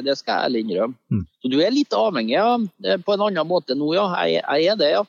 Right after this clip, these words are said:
Speaker 1: Ehm, så, så jeg tar jakta og fiske kanskje li-, litt mer seriøst nå, ja, enn hva jeg har gjort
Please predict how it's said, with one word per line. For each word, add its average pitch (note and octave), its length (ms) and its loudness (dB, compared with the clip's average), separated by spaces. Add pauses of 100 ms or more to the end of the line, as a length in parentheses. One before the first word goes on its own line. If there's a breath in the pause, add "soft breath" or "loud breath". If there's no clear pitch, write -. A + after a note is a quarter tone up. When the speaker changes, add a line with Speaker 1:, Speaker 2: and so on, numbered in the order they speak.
(1300)
Speaker 1:
Ehm, D#2+ 680 -2 (1300)
så, D3 160 0 (360)
så - 200 0 (600)
jeg - 400 -8
tar D3+ 380 0
jakta G3 500 0
og C3+ 80 0
fiske D#3+ 480 -2
kanskje D3 360 -2 (280)
li-, C#3 140 -4 (340)
litt C#3 400 -6
mer C#3 240 2
seriøst B2 640 0
nå, C3+ 120 2
ja, E3 120 2
enn D#3+ 140 -2
hva C#3+ 100 0
jeg C#3 140 2
har - 0 -
gjort B2 260 -6